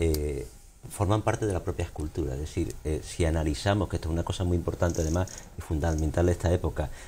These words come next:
si analizamos la policromía del propio Nazareno y analizamos el rostro del Señor de Pasión, hay una de las regueros de sangre que parte de la frente. ¿Por qué? Porque coincidiría exactamente, igual que vemos en, en el crucificado de la Clemencia,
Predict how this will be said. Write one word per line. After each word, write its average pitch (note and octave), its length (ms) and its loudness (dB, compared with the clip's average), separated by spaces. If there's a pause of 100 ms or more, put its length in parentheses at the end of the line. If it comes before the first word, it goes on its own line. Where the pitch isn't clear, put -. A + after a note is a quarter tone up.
(120)
si - 100 -2
analizamos G2 480 2
la G2+ 160 2
policromía E2 640 2
del C#2+ 220 -2
propio D#2+ 340 0
Nazareno F#2+ 560 0 (320)
y D2+ 80 -2
analizamos D#2+ 440 0
el D2+ 80 2
rostro F2+ 260 0
del C#2 100 -4
Señor D2 240 -2
de E2+ 80 0
Pasión, G2+ 380 0 (460)
hay A2+ 280 4 (520)
una G#2 380 6 (280)
de E2 180 0
las D2+ 160 -2 (300)
regueros G2 380 4
de G#2 80 0
sangre G#2+ 340 2
que E2+ 100 0
parte E2+ 320 -2
de F2+ 100 0
la E2 80 0
frente. E2+ 400 -2
¿Por F2 180 -2
qué? G#2+ 180 2 (340)
Porque F2 340 0
coincidiría D#2 840 2
exactamente, G#2 760 -2 (300)
igual D#2 200 0
que D#2+ 100 0
vemos D#2+ 220 2
en, D#2+ 260 2
en D#2 160 0
el D2 120 -2
crucificado - 420 2
de E2 60 2
la E2 100 2
Clemencia, G2+ 440 0